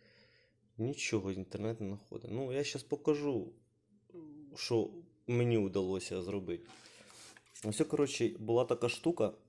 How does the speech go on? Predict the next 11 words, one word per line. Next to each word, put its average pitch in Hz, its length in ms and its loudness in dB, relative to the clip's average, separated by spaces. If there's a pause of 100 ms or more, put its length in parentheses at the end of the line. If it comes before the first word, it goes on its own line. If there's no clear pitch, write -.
називалася 120 720 4
вона, 113 200 4 (800)
типа, 120 300 6
для 110 160 8
економії 120 560 6
електричества. 113 680 -2 (280)
Нашов 120 360 4
на 120 120 4
мусорці, 113 540 0
хтось - 260 -4
викинув. 120 460 -2